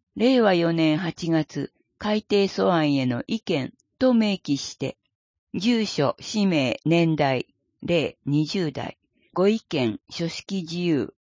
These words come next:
を記入の上、郵便番号二零三の八五五五、市役所児童青少年課宛て郵送。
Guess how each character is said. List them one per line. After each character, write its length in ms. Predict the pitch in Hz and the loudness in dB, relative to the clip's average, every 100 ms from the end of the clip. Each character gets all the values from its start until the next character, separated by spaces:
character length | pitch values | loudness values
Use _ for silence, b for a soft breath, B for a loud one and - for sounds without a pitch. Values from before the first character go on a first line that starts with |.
| _ - | _ -6
を 140 | 226 226 | -2 -2
記 220 | - 208 | 0 2
入 280 | 208 208 196 | 4 2 2
の 300 | 175 170 156 | 2 0 0
上、 280 | 151 143 _ _ - | -2 -4 _ _ -8
郵 240 | 214 254 | 0 0
便 320 | 254 254 240 | 4 4 4
番 300 | 226 220 208 | 4 0 -2
号 240 | 165 151 127 | 0 0 2
二 320 | 214 240 254 | 2 4 4
零 240 | 247 233 | 4 2
三 360 | 214 196 170 165 | 0 0 0 2
の 120 | 151 | 0
八 420 | - 185 190 233 | 0 -4 -8 -8
五 320 | 226 240 208 165 | 2 4 4 2
五 320 | 175 185 175 | 0 0 0
五、 380 | 175 147 110 - _ _ _ _ _ | -2 -4 -4 -8 _ _ _ _ _
市 220 | - - 226 | -16 -4 -2
役 280 | 247 - | -2 -4
所 280 | - - 139 - | -8 -2 -2 -2
児 200 | 202 240 | -4 2
童 160 | 220 | 2
青 320 | 190 - 220 | 2 0 0
少 280 | 233 226 214 | 0 0 2
年 300 | 202 202 196 | 2 0 -2
課 240 | - 175 180 | -4 -6 -6
宛 60 | |
て 240 | - 190 - | -6 -6 -4
郵 240 | 160 156 | -2 -2
送。 420 | 147 - 135 117 | -4 -6 -6 -6